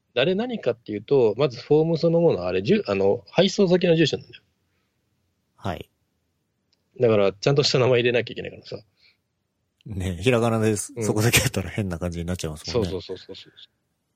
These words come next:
Speaker 1: う。で、そう、あれだから、えっとね、まあ、ちょっとまあブログかノートに書こうと思ってて書けてないんだけど、あれ自体はだから、海外の日本語にローカライズされたサイトの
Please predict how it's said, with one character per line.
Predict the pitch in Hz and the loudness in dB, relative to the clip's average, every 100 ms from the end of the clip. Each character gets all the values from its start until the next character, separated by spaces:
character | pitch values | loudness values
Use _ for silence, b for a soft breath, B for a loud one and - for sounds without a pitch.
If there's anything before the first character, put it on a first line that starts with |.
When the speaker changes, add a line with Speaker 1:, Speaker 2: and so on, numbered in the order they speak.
| _ _ _ _ _ 127 | _ _ _ _ _ -2
Speaker 1:
う。 | |
で、 | 120 117 117 113 - _ - | 0 2 2 0 -4 _ -4
そ | - | 2
う、 | 123 | 4
あ | |
れ | 180 | 4
だ | 196 185 | 4 4
か | 147 | 4
ら、 | 110 | 4
え | 101 | 2
っ | |
と | - 98 | 0 -2
ね、 | 95 95 - _ - | -2 -6 -10 _ -2
ま | 160 | 0
あ、 | |
ち | 220 | 2
ょ | |
っ | |
と | 120 | 2
ま | 110 | 0
あ | 101 | 0
ブ | 104 113 | 2 2
ロ | 127 | 2
グ | 131 | 2
か | 143 | 4
ノ | 147 | 4
ー | |
ト | 143 | 2
に | 107 | -2
書 | - | -4
こ | 110 117 | -2 0
う | |
と | - | -2
思 | 95 | -6
っ | |
て | - | -12
て | - | -14
書 | 113 | -2
け | 104 | -2
て | 92 | 0
な | 95 | -4
い | |
ん | 90 | -6
だ | |
け | - | -4
ど、 | 98 104 92 - _ _ _ _ _ _ _ - | 2 4 2 -4 _ _ _ _ _ _ _ -4
あ | 117 | 2
れ | 131 | 2
自 | 156 175 | 2 2
体 | 110 | 2
は | 92 | 2
だ | 98 | -4
か | - | -8
ら、 | - 101 | -8 -4
海 | - 202 | 0 2
外 | 156 90 | 2 0
の | 87 87 - _ _ _ _ _ | -4 -12 -16 _ _ _ _ _
日 | 120 123 | 0 2
本 | 147 151 | 4 4
語 | 151 | 2
に | 139 | 4
ロ | 208 | 2
ー | |
カ | 143 | 2
ラ | 135 | 0
イ | 131 | 2
ズ | |
さ | 131 | 0
れ | 127 | -2
た | |
サ | - 120 | 0 0
イ | 113 | 2
ト | 110 | 0
の | 107 104 | 0 -2